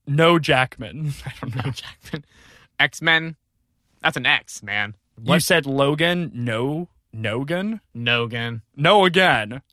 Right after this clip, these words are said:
Speaker 1: to Logan.
Speaker 2: Because they've been constantly asking me to go see that movie.
Speaker 1: Well, it's because of your, uh, Hugh Jackman-related nightmares from your childhood.
Speaker 2: The fact that I had nightmares that my fa-, that I would walk into my father's large, grand study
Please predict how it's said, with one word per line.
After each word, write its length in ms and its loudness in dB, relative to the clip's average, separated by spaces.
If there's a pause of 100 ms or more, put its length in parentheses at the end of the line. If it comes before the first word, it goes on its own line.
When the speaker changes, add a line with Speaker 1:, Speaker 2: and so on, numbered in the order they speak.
(120)
Speaker 1:
to 140 2
Logan. 520 0
Speaker 2:
Because 240 0
they've 120 0
been 120 -4
constantly 580 -2
asking 360 2
me 100 -6
to 100 -4
go 220 -6
see 120 -12
that 200 -6
movie. 360 -18 (200)
Speaker 1:
Well, 100 10
it's 100 4
because 300 2
of 100 0
your, 280 4 (180)
uh, 220 6
Hugh 320 -6
Jackman-related 840 -2
nightmares 600 -10
from 360 -12
your 120 -16
childhood. 580 -12 (480)
Speaker 2:
The 120 0
fact 260 2
that 100 0
I 80 4
had 380 2 (100)
nightmares 720 -2 (340)
that 80 -2
my 140 2
fa-, 320 -2
that 100 -2
I 80 4
would 140 -4
walk 260 0
into 140 -6
my 120 -2
father's 640 -4 (280)
large, 800 0
grand 500 0
study 480 -8